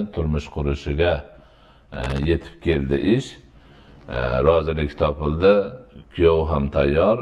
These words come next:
lekin ota norozi bo'lib turibdi. Bu yerda ham o'sha avvalgi gap. Agar qiz xohlasa, "Otam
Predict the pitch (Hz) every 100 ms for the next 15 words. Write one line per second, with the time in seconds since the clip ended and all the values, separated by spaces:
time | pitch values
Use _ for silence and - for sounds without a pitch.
0 | - - 80 - 98 82 95 156 113 80
1 | 73 73 85 90 82 76 71 - - -
2 | - - - - - - - - - -
3 | 143 117 87 85 92 131 82 80 87 87
4 | 82 71 69 85 76 65 - - - -
5 | 87 92 90 82 - - - - 110 92
6 | - - 90 76 69 69 71 78 - -
7 | - - _ - - _ - - 78 87